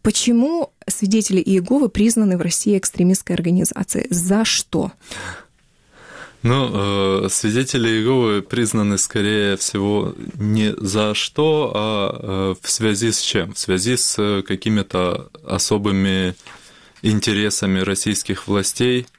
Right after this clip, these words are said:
Speaker 2: э, относительно, скажем, так называемых нетрадиционных, что ли, церквей, которые, в, в, которые могут стать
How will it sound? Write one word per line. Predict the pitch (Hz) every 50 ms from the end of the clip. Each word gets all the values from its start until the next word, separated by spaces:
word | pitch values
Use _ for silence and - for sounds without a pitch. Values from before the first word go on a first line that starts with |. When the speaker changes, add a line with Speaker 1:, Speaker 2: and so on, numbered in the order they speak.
| _ _ _ _ _ _ _ _ _ _ -
Speaker 2:
э, | - 92 92 92 92 92 92 90 90 90 90 - -
относительно, | - 104 98 - 110 101 98 - - 110 104 - - 110 101 101 98 101 98 98 98 95 92 - _ _ _ _ _ _ _ _
скажем, | - - - - 107 98 98 101 92 92 92 95 110 - _ _
так | - 113 95 -
называемых | 107 101 95 98 101 101 104 101 98 95 - -
нетрадиционных, | 104 101 95 - 98 98 92 92 92 - - - 92 92 95 98 98 95 90 87 82
что | - - - - 92
ли, | 90 92
церквей, | 85 - - 92 - - - 107 107 101
которые, | - - 85 - - 90 92 90 90 90 90 87 87 85 82 - - - - - _ _ _ _ _ _ -
в, | - - - - - 101 90
в, | - - - - - - - - - - - - - - - - -
которые | - 123 - 160 151 143 131
могут | 117 120 131 135 127 123 110 -
стать | - - - 113 107 107 - - -